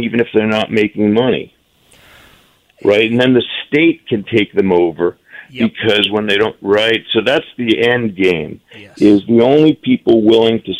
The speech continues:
Speaker 1: stay open when there are, there are thieves stripping the shelves bare.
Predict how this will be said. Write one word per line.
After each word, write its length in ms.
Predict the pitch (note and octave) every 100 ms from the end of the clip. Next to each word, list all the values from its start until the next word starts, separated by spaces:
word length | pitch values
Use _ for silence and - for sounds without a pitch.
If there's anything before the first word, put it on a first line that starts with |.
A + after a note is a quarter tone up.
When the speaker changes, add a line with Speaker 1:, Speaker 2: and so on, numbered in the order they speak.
| -
Speaker 1:
stay 240 | A2 A#2
open 540 | A2+ A2+ - A2+ G#2+ - _ _ _
when 220 | F#2+ G2+
there 260 | G2 F#2+ F2+
are, 60 | - - _ _ _ _ _ _ _ _ -
there 160 | G2 F2+
are 60 | - -
thieves 460 | D3+ D#3 D3 C3 - - - _ _ - -
stripping 560 | - C#3+ - A#2+ A2+ G#2+ _
the 80 | A2+
shelves 320 | - A2+ A2+ G2+
bare. 340 | D3+ C#3+ A2